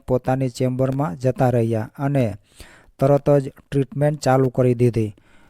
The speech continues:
બાર દિવસના રોકાણ પછી એ વ્યક્તિ સાજો થઈ ગયો. ત્યારે આ વ્યક્તિનું બિલ ડૉક્ટરના ટેબલ પર આવ્યું. ત્યારે ડૉક્ટર સાહેબે બેલ મારીને એના ક્લાર્ક મેનેજરને ઓફિસમાં બોલાવ્યો અને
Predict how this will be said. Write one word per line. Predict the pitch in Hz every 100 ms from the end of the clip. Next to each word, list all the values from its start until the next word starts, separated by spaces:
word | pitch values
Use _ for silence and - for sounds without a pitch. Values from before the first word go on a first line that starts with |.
| _ 127
બાર | 135 139
દિવસના | 127 139 139 - 139 127
રોકાણ | 131 131 143
પછી | 120 151 - 151 120 113 _ _
એ | 151 135
વ્યક્તિ | 123 131 - 151
સાજો | 131 127 131 135
થઈ | 123 139 123
ગયો. | 127 117 107 - _ - - - _ -
ત્યારે | 131 131 139 127 -
આ | 135 127
વ્યક્તિનું | 131 131 - 135 135 123
બિલ | 139 143 113 165
ડૉક્ટરના | 127 127 - 131 135
ટેબલ | 127 131 127 131
પર | 123 139
આવ્યું. | 120 123 120 104 117 _ - -
ત્યારે | 135 131
ડૉક્ટર | 120 131 - 139
સાહેબે | 123 127 127 131 131 147 - - - _ _ _ _ _ _ _ _ _
બેલ | 127 139 139
મારીને | 135 139 139 139 147
એના | 139 135 131
ક્લાર્ક | - 131 135 131
મેનેજરને | 131 135 135 127 135 139
ઓફિસમાં | 131 123 139 127 147 139
બોલાવ્યો | 123 127 127 120 110
અને | - 131 131 120